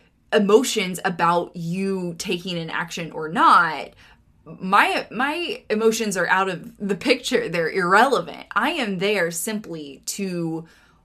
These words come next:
help you achieve what you want to achieve for your reasons.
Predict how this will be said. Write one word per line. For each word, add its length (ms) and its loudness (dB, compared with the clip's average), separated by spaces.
help 380 2
you 840 0
achieve 440 -4
what 160 -4
you 320 -4
want 240 -2
to 120 -8
achieve 500 -6
for 180 -2
your 460 -2
reasons. 800 -12